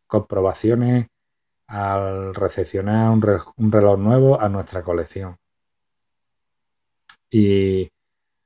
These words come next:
lo he tenido que poner en dos partes porque se me ha cortado el vídeo, no sé por qué. Es que, como ya os digo, a ver si, eh,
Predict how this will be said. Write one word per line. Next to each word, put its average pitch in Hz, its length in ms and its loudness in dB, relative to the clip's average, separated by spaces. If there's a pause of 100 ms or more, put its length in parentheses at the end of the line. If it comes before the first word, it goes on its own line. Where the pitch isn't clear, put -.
(140)
lo 104 100 2
he 101 40 2
tenido 110 200 4
que 110 80 4
poner 104 220 0
en 101 60 0
dos 92 140 -4
partes 135 400 0
porque 107 340 -2
se 95 140 -4
me 95 100 -6
ha 95 60 -10
cortado 98 360 -4
el 98 160 -2
vídeo, 101 160 -4
no 92 100 -12
sé 85 140 -14
por - 180 -20
qué. - 100 -20 (240)
Es 90 120 -20
que, 95 160 -14
como 90 500 -12
ya 92 200 -14
os 90 80 -12
digo, 90 200 -6
a 90 40 -8
ver 92 120 -8
si, 95 460 -8 (1120)
eh, 95 720 -6